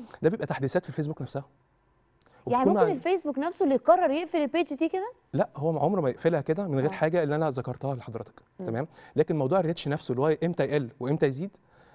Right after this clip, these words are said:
Speaker 1: ده في إحداثيات الفيسبوك نفسها. مش
Speaker 2: يعني
Speaker 1: فيسبوك بس.
Speaker 2: عشان الفيسبوك يعني،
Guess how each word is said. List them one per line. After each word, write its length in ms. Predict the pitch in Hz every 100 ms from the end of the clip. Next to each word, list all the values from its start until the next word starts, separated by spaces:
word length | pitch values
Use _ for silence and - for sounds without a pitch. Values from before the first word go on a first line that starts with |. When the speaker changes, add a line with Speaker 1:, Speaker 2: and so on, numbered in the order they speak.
| -
Speaker 1:
ده 100 | 170
في 120 | -
إحداثيات 500 | - 139 - 131 202
الفيسبوك 360 | - 160 151 135
نفسها. 220 | - 117 _ _ _ _ _ _ _ _ _ _ _ -
مش 100 | 208
Speaker 2:
يعني 120 | 220
Speaker 1:
فيسبوك 220 | 233 226
بس. 80 | 226
Speaker 2:
عشان 120 | 240
الفيسبوك 600 | 240 - 311 285 202 196 - _ 214 208 180 214
يعني، 460 | 208 196 196 208